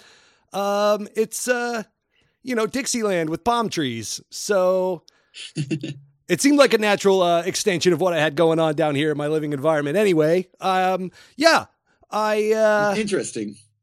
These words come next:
Speaker 2: Now, let me ask you. So, uh, how exactly does one go? So, first of all, we're not even gonna get to the Civil War stuff. We'll get there, there in a minute. How did you acquire these animals? I would like to know.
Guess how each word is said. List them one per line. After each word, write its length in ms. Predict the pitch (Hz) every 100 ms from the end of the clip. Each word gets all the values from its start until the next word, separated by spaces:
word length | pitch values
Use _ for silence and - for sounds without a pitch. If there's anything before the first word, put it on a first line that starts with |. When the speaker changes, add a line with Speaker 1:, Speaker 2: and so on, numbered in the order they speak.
| _ -
Speaker 2:
Now, 140 | 190
let 160 | 202 240
me 80 | 262
ask 220 | 254 -
you. 120 | 165
So, 440 | 143 202 190 180 -
uh, 400 | 180 185 180 160 _ _ _ _
how 280 | - 233 311
exactly 1080 | 285 160 131 185 202 202 143 135 117 123 120
does 400 | 147 143 131 120
one 380 | 139 147 143
go? 240 | 131 143 143
So, 200 | 180 170
first 260 | 226 269
of 80 | 214
all, 180 | 185 165
we're 80 | 208
not 160 | 269
even 120 | 269 196
gonna 120 | 175
get 120 | 165
to 60 | 143
the 60 |
Civil 240 | 135 143 127
War 140 | 120
stuff. 200 | 110 -
We'll 80 | 110
get 120 | 123
there, 140 | 139 120
there 140 | 113
in 60 | 90
a 20 |
minute. 240 | 104 95 - -
How 120 | 208
did 140 | 349 381
you 120 | 311
acquire 520 | - - 175 208 175
these 220 | 147 120
animals? 440 | 147 139 - - -
I 80 | 107
would 120 | 107
like 220 | 135 135
to 100 | 127
know. 180 | 104